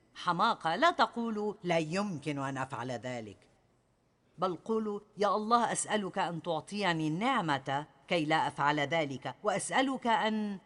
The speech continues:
تستخدمني للمساعدة في إصلاحه." حسنًا.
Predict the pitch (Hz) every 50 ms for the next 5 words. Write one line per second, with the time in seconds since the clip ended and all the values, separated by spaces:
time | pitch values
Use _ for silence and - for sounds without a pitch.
0 | _ _ _ _ _ _ _ - 220 190 - - - 185 - - 185 202 285 269
1 | 233 202 185 170 156 156 160 160 156 151 156 143 - - 170 160 151 135 147 147
2 | 143 143 143 135 - 156 120 - - - - 202 208 202 - - 113 98 - _
3 | _ _ _ _ _ _ _ _ _ _ _ _ _ _ _ _ _ - - -
4 | 262 285 269 - 233 190 165 151 139 127